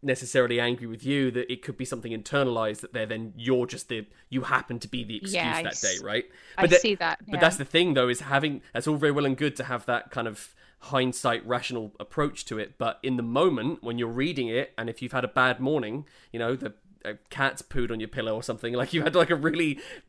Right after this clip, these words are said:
Speaker 1: crappy start to your day, that then it, it,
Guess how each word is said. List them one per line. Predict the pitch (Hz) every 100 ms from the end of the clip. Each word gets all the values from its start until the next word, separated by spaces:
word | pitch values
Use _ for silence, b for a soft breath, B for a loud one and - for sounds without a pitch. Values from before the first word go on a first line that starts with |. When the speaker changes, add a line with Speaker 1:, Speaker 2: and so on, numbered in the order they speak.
| _ -
Speaker 1:
crappy | - 160 147 143
start | - 143 139
to | 139
your | 123
day, | 104 147 131 110 113 B B B -
that | 127 131 -
then | 135 135 135 131 - _ _ _ _ _
it, | 135 -
it, | 147 147